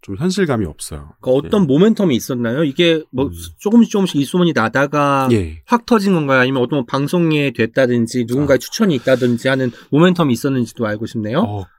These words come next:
Speaker 1: 그게 하여튼 제목 때문인 것 같아요.
Speaker 2: 아.
Speaker 1: <laughs> 제목이 굉장히 자극적이지 않습니까?
Speaker 2: 네, 네. 머리가 들어가고
Speaker 1: 예.
Speaker 2: 공부가 들어가고 독서가 들어가고
Speaker 1: 예.
Speaker 2: 법이 들어갑니다.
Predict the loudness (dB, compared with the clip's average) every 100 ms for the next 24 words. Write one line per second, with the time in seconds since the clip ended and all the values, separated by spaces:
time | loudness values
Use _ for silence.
0 | _ -20 -10 -8 -8 0 2 2 2 0
1 | -2 -6 -12 -16 _ _ _ -20 _ _
2 | _ -14 -14 -10 -10 0 0 2 0 -2
3 | -2 -6 -10 -10 -6 -2 0 2 2 2
4 | 0 0 -4 -4 -10 -8 -10 -10 -4 2
5 | 6 6 6 4 2 2 2 2 4 2
6 | 2 0 2 -2 -6 -8 -10 -6 -4 -4
7 | -4 -6 -6 -2 0 2 0 0 -2 -2
8 | -2 -2 -2 0 0 2 2 0 -4 -6
9 | -6 -4 -2 -2 -2 -4 -4 0 2 4
10 | 4 4 4 0 -2